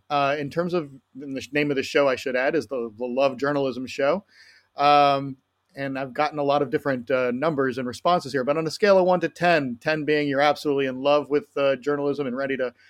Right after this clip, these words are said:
to run off and elope, and one being you're ready for a, a divorce and running far away. But where would you say you are in terms of your views on,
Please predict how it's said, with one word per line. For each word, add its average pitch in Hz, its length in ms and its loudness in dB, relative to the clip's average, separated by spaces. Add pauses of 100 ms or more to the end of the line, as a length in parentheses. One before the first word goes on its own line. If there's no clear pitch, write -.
(320)
to 151 100 -2
run 135 220 0
off 143 240 2
and 127 100 -4
elope, 143 380 2
and 123 140 -4
one 139 240 -2
being 135 200 -2
you're 131 120 -6
ready 135 180 -2
for 123 320 -4
a, 120 300 -4
a 123 80 -8
divorce 131 580 2 (460)
and 135 200 -6
running 139 240 -2
far 139 220 2
away. 151 200 4
But 139 140 0
where 185 120 2
would 196 140 4
you 185 60 -2
say 190 160 0
you 175 180 4
are 160 220 8
in 151 80 2
terms 151 200 -4
of 143 120 -4
your 160 200 0
views 156 360 -2
on, 139 400 -2